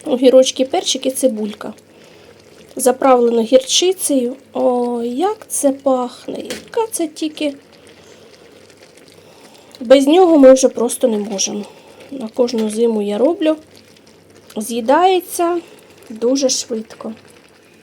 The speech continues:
Так, добрий раночок, ми з України. Вже ось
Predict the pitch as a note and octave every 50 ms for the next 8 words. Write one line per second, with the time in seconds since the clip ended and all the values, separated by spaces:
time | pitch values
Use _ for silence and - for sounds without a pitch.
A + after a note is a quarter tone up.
0 | _ _ - - - - - - - - - - - - - - - - - -
1 | - - - - - - C#4 A#3+ A3+ A3 A3+ C#4 D4+ D4+ D4 C4+ C4 C4 E4 G4
2 | G#4 G#4+ G4+ - G4 G4 - - D#4 D4 C#4 B3+ A#3 A#3 - B3 A#3 A#3 B3 C#4
3 | E4 G4+ G#4 G#4+ A4+ G#4 - - - - - - - - - - - - - -
4 | - - - - - - - - - - - - - - - - - - - B3
5 | A#3 A#3 C4 D4+ D4+ C#4 C4+ C4+ - -